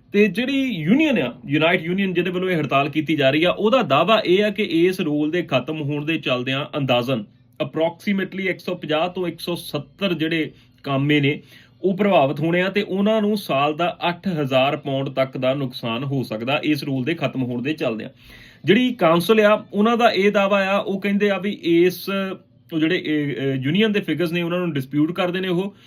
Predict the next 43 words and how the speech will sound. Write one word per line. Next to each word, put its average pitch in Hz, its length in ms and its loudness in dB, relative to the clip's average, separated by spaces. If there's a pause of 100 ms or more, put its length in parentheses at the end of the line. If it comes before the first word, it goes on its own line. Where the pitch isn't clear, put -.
(140)
ਉਹਨਾਂ 202 200 2
ਦਾ 208 100 2
ਇਹ 214 100 2
ਕਹਿਣਾ 208 240 -2
ਵੀ 208 120 2
ਇਸ 175 360 2
ਰੂਲ 160 280 0
ਦੇ 180 100 -2
ਖਤਮ 165 280 -2
ਹੋਣ 165 180 -4
ਦੇ 180 100 -2
ਚੱਲਦਿਆਂ 170 400 -2
ਮਹਿਜ਼ 156 340 -2
ਸਤਾਰਾਂ 151 560 0
ਵਰਕਰ 143 360 -4
ਜਿਹੜੇ 147 220 -4
ਪ੍ਰਭਾਵਿਤ 147 460 -4
ਹੋਣਗੇ 180 380 0 (260)
ਤੇ 170 100 2
ਮੈਕਸਿਮਮ, 190 680 -2
ਵੱਧ 165 140 2
ਤੋਂ 202 140 -4
ਵੱਧ 180 200 -2
ਜਿਹੜਾ 185 380 -4 (480)
ਪੈਸੇ 147 280 -2
ਦਾ 170 120 -2
ਲਾਸ 143 280 -2
ਉਹਨਾਂ 165 140 -6
ਨੂੰ 175 120 -4
ਹੋਣਾ 147 320 -2 (320)
ਉਹ 208 300 4
ਛੇ 180 360 4
ਹਜ਼ਾਰ 143 560 2
ਤੋਂ 156 340 -4 (280)
ਜ਼ਿਆਦਾ 131 320 0
ਤੱਕ 123 260 -6
ਦਾ 131 160 0
ਹੋਣਾ 127 220 -2
ਜਾਂ 143 120 -4
just 170 360 -2
over 151 100 -2
six 143 180 -6
thousand। 110 600 -6